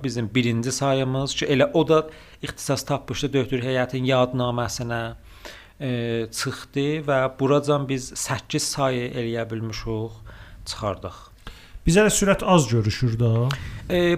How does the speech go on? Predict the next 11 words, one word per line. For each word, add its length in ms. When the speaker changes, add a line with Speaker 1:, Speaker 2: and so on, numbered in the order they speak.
Speaker 1:
bu 40
Speaker 2:
O 80
birisi 220
Speaker 1:
əvax-, 260
Speaker 2:
varlığa 240
görə. 220
Speaker 1:
e, 1080
bu 100
əvaxirdə, 640
bəli, 460
bu 80